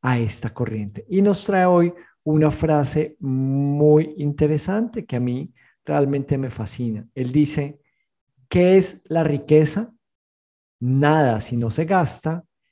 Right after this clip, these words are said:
y nada si se malgasta". Algo totalmente cierto con nuestras inversiones, con nuestros ahorros.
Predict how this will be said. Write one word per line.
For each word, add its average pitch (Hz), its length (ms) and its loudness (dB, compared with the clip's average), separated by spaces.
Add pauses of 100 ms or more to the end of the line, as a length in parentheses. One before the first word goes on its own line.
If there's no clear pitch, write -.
(240)
y 226 160 2
nada 147 580 2 (120)
si - 600 -8
se 143 360 -2
malgasta". 120 960 -6 (340)
Algo 156 380 4
totalmente 175 760 4
cierto 165 360 -4
con 180 120 -2
nuestras 135 360 -4
inversiones, 131 680 -4
con 143 180 -4
nuestros 120 380 -10
ahorros. 107 460 -8